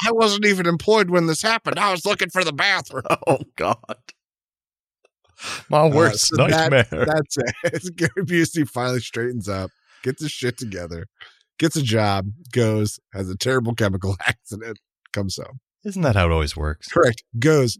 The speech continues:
Speaker 1: gets fired for a different reason, has a terrible <laughs> chemical accident, comes home. <laughs>
Speaker 2: Yeah, he was masturbating and he got fired. And so
Speaker 1: That's
Speaker 2: then he
Speaker 1: right.
Speaker 2: went to the bathroom and he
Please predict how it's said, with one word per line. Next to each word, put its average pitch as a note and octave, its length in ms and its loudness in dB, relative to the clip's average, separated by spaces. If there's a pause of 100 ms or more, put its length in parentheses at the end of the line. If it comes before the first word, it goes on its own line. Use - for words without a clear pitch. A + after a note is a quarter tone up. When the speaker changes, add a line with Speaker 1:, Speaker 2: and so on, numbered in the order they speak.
(140)
Speaker 1:
gets B2 220 2
fired C3 400 2
for G#2+ 140 -2
a G2 80 -2
different G#2+ 320 -2
reason, F2+ 500 -4
has F2 120 -12
a G#2 80 -10
terrible A2+ 400 -6
<laughs> - 40 -10
chemical A#2+ 440 -4 (100)
accident, - 540 -8 (520)
comes - 220 0 (100)
home. F3 220 -6
<laughs> - 500 -10 (720)
Speaker 2:
Yeah, B2 140 4
he C3+ 80 -2
was C3 160 2
masturbating F#2 800 0 (240)
and G2 60 2
he G#2 40 4
got G2+ 160 2
fired. G2 480 2 (280)
And G#2+ 160 2
so - 140 2
Speaker 1:
That's D3+ 120 2
Speaker 2:
then C3+ 140 4
he C3 60 4
Speaker 1:
right. B2+ 60 2
Speaker 2:
went B2 140 2
to A#2+ 80 -4
the G#2 80 2
bathroom G#2+ 520 4
and F#2+ 180 2
he F#2 260 0